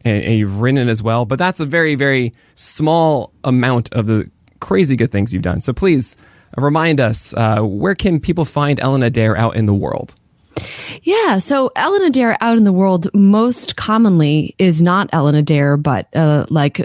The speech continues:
Speaker 1: <laughs>
Speaker 2: I, I pretend to be other people for my job. That's what I do. I am incredibly fortunate to do that,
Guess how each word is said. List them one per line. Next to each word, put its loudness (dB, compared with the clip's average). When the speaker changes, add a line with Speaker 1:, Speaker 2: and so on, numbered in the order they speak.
Speaker 1:
<laughs> -18
Speaker 2:
I, 0
I 2
pretend 0
to 2
be 4
other 0
people 0
for 0
my 2
job. 0
That's -2
what 0
I 4
do. 2
I 2
am 4
incredibly 2
fortunate 0
to -6
do 2
that, 0